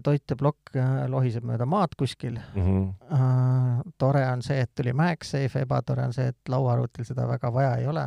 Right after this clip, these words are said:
Speaker 1: aga noh, kui see juhe on pikk ja raske, siis võib-olla on natuke abiks.
Speaker 2: Mhm.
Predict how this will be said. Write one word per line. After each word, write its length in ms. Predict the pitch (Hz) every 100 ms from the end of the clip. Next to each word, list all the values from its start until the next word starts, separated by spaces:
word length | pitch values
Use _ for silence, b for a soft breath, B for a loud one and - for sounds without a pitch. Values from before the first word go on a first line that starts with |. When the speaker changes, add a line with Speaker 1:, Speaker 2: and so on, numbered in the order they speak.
| 120
Speaker 1:
aga 120 | 123 139
noh, 160 | 139 -
kui 160 | - 117
see 320 | 131 123 131 - _ - 160 _ _
juhe 300 | - 135 131
on 240 | 131 127 120
pikk 240 | 135 -
ja 80 | 135
raske, 340 | 127 143 - 120
siis 280 | - 117 -
võib-olla 420 | 123 117 135 123
on 140 | 120 120
natuke 320 | 123 - -
abiks. 420 | 143 151 - - -
Speaker 2:
Mhm. 320 | 95 95 98